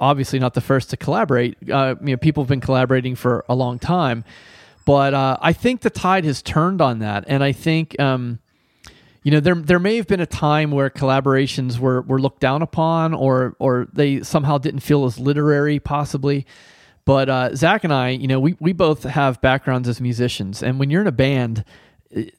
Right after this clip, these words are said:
it's by nature collaboration. You can't help it. Um, you know, you are collaborating with other artists. You're compromising,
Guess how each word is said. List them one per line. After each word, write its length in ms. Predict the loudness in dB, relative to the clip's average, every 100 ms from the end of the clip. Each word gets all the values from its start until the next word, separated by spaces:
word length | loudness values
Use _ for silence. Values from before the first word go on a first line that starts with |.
| _
it's 340 | -8 0 0 2
by 200 | 2 2
nature 320 | 2 0 -2
collaboration. 680 | -2 -4 -4 -6 -6 -6 -4
You 100 | -4
can't 260 | -2 -2 0
help 260 | 0 0
it. 160 | -4 -6
Um, 380 | -2 0 -2 -4
you 100 | -2
know, 80 | 0
you 280 | 2 4 4
are 140 | 2
collaborating 480 | 0 0 0 0 -2
with 120 | 0
other 240 | 2 2 2
artists. 440 | 0 -2 -6 -6
You're 240 | -6 -6 -8
compromising, 960 | -2 -2 0 2 2 0 -2 -4 -6